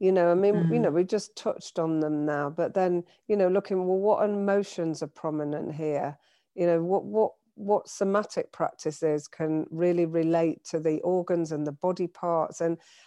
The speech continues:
Speaker 1: I love the richness of it, that each time you go through a cycle in any way, there's always a bit more there to,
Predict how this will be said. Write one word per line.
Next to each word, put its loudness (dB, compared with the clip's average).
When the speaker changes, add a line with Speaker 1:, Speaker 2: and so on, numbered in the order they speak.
Speaker 1:
I 2
love -2
the -2
richness -2
of -4
it, -4
that 0
each -6
time 0
you 2
go 0
through -4
a -4
cycle -4
in 0
any -2
way, -2
there's 2
always 0
a 0
bit -2
more 0
there 2
to, 0